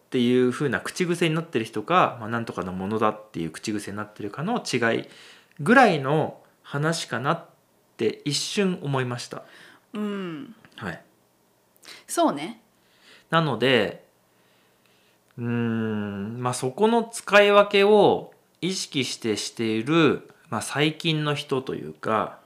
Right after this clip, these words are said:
Speaker 1: まあ、僕らの周りにいる人はあんまりいないんじゃないかなっていう気がします。
Speaker 2: そうだね。
Speaker 1: うん。でも、まあ、ちょっとよく考えてみたら、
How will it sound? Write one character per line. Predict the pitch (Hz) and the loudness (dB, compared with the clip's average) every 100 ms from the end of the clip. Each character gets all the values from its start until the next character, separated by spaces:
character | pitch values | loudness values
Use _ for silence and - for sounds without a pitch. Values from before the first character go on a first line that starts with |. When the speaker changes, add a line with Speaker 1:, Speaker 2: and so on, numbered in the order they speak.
| - | -12
Speaker 1:
ま | 101 | -8
あ、 | |
僕 | 101 107 156 | -8 0 2
ら | 120 | 2
の | 95 | -4
周 | 95 101 110 | -8 -8 -6
り | 120 | -8
に | 123 | -6
い | 127 | -4
る | 139 | -4
人 | 139 202 | -6 0
は | 208 180 - - - - - | 6 6 4 -4 -16 -16 -6
あ | - | -4
ん | 196 | -2
ま | 240 | -2
り | 143 | -2
い | |
な | 143 262 | -4 -4
い | 381 | -4
ん | 254 | -2
じ | 131 | -2
ゃ | |
な | 92 | -2
い | 90 | -6
か | 90 | -6
な | 92 | -8
っ | 92 _ - | -8 _ -10
て | 101 | -6
い | 95 | -4
う | 90 85 | -4 -6
気 | - 110 | -8 -6
が | 101 127 131 - _ _ _ | -2 -2 -2 -14 _ _ _
し | - 104 | -14 -12
ま | 82 | -10
す。 | 92 - - _ - _ - - _ _ _ _ | -12 -14 -20 _ -20 _ -20 -20 _ _ _ _
Speaker 2:
そ | - - - - 214 | -18 -14 -12 -10 -6
う | 226 | -4
だ | 226 | -4
ね。 | 208 196 180 190 196 196 196 185 - | -6 -8 -6 -4 -4 -4 -4 -6 0
Speaker 1:
う | |
ん。 | |
で | 185 | 2
も、 | 226 233 202 117 - _ _ _ _ _ _ _ _ _ | 6 8 8 4 -8 _ _ _ _ _ _ _ _ _
ま | 185 | 0
あ、 | 185 | 2
ち | |
ょ | 294 | 2
っ | |
と | 247 | 2
よ | 240 | 0
く | 247 | 0
考 | 180 202 240 | 0 -2 0
え | 254 | -2
て | 190 | 0
み | 180 196 | -2 0
た | 202 | 0
ら、 | 196 220 160 - | 2 4 4 2